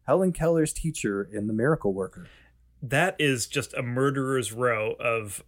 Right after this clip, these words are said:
Speaker 2: Oscar winners.
Speaker 1: Yeah.
Speaker 2: Hey, here's a crazy bit of trivia that I was totally unaware of, uh, until I was doing research for this episode. So on the tenth of April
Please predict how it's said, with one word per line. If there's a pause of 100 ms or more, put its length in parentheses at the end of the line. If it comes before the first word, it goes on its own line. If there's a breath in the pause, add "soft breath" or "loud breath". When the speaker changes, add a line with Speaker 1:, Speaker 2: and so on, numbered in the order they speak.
Speaker 2:
Oscar
winners.
Speaker 1:
Yeah. (260)
Speaker 2:
Hey,
here's
a
crazy
bit
of
trivia
that
I
was
totally
unaware
of,
uh,
until
I
was
doing
research
for
this
episode.
So
on
the
tenth
of
April